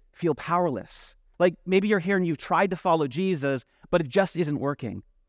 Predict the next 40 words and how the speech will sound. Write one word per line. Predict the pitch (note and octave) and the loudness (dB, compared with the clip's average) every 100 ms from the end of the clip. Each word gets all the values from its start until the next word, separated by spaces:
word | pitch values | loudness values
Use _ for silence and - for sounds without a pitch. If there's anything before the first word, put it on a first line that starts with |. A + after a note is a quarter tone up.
| - | -6
You've | F3+ D#3 | -2 4
read | F#3+ F3+ | 4 4
the | D#3 | 2
Bible, | D#3+ F#3 F3+ F#3 | 4 4 4 0
you've | D#3 - | -2 -2
come | F#3 E3 | -2 -2
to | |
church, | D#3 - F#3 - | -2 -2 -2 -2
you've | D#3 | -2
done | F#3 G3+ G#3 | 2 2 2
all | G#3+ | 0
of | G3+ E3 | -2 -4
the | |
Christian | - - G3+ F#3 F3 | -8 -6 -6 -4 -2
things | F3 E3+ C#3+ - _ - | 0 0 -2 -6 _ -4
you're | D#3+ | -4
supposed | - E3 G3+ G3+ - | -4 -2 0 0 0
to, | C3+ | 0
but | F#3 G#3+ | 0 0
if | A3+ - | -2 0
we're | G#3 - | -2 0
honest, | E3+ F#3 C3+ C#3+ - _ _ - | 0 0 0 -4 -10 _ _ -6
many | D3+ F3 A3 | 0 2 2
of | A3 | 2
us | F#3 - | 0 -4
feel | - D#3+ C#3+ C#3 | -4 0 0 0
as | C#3 | -4
if | C3 | -4
this | D3+ - | -6 -4
just | E3 E3 - - _ _ _ | -2 -2 -2 -16 _ _ _
isn't | E3 D3 G2 | -4 -2 -2
working. | B2 - G#2 G2+ _ _ _ - | -4 -6 -10 -16 _ _ _ -6
The | F#3 | -2
philosopher | F#3 F3+ G3+ G3 E3 F3 E3+ | 2 2 2 0 -2 0 2
and | D#3+ | 0
theologian | D#3+ F3+ D3+ E3+ C#3 D3+ C#3 | 0 0 2 0 0 -2 -2
Dallas | B2+ D3 F3 D#3+ - | 2 2 2 -2 -4
Willard | D3+ D#3+ D3 A#2 | -2 0 0 0
writes, | C3+ B2+ - | -2 -2 -4
quote, | F3+ D#3 C#3+ | 0 2 0